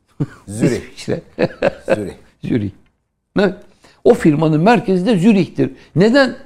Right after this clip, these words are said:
Speaker 1: Çünkü yine bizim hafızanın iki ve üçe bakmaları lazım. Çünkü hepsini orada anlattık. Hepsine bir daha geri dönemem. Paranın sahipleriydi bunları tutanlar. Bunları o tutanlar bugün hala şu sistemi elinde tutanlar.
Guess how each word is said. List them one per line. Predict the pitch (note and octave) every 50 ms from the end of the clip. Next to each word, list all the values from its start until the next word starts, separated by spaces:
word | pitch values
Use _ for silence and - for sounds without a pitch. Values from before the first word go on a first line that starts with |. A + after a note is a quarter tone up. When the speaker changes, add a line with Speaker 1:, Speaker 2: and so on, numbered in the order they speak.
| - _ _ _ _ _ _ -
Speaker 1:
Çünkü | - G#3 G3 - A3 A3+ - -
yine | D#3+ G#3 A3 A#3 G#3+ A#3 - - -
bizim | D#3+ F3 F3 G#3+ F#3+
hafızanın | F#3+ G#3 G3+ G3+ G#3 G3 F3 A3 A3+ A3+
iki | G#3+ - - A3+ G#3
ve | A3
üçe | G#3+ E3+ - - G#3+ F#3
bakmaları | F#3 F3 - G3 F#3+ F3+ F#3 G3 G3+ F#3+
lazım. | D#3+ B2+ A#2 A2 F2+ G#2 - - - _ _ _ _ _ _ _ _ _ _ _
Çünkü | - - F3 G3 F3+
hepsini | G3 A3 - - G#3 G#3 A3
orada | G3+ F#3 F#3 F3 F3+ G#3+
anlattık. | G#3+ G3+ F#3 E3+ D3+ - - C3+ -
Hepsine | F3+ - - - E3 E3+ E3
bir | E3 D#3
daha | F3+ F#3 G3
geri | E3 E3+ E3+ F3 D3+
dönemem. | E3+ E3+ F#3+ F3+ D#3 A#2 F#2+ - - - _ _ _ _ _ _ -
Paranın | C#3 D3 D#3+ F#3 G3 A#3 C4
sahipleriydi | - - - F#3 F3+ F3+ F3 G3 G3 - - F#3+ G3+ A#3 C4 D4+ C4 A3+ F#3+
bunları | G3 F3 D3+ C#3 C#3 C3 -
tutanlar. | - - - C3 B2+ B2 A#2 A#2 A2+ - - - - - _ _ _ _ _ _ _ _ _ _ _ -
Bunları | D#3+ F3 F3+ G3+ G#3+ A#3+
o | B3 G#3+ -
tutanlar | - - F#3+ - G#3+ G#3 G#3+ A3 A#3 D4 D4 B3 E3+ C#3
bugün | G3 G3 F3+ C#4+ D4+ F3+ C3
hala | - - - E3 A3 B3 B3+ A#3 A3 F#3+ E3+
şu | - - B3 A3+
sistemi | - - G3+ - - - G#3 G#3+ C4
elinde | C#4 A#3 F3+ F3 F#3 F#3+ F#3+ B3 B3+ -
tutanlar. | C#4 A3+ - G3 G3 D#3 C#3 A#2+ A#2 G#2+ -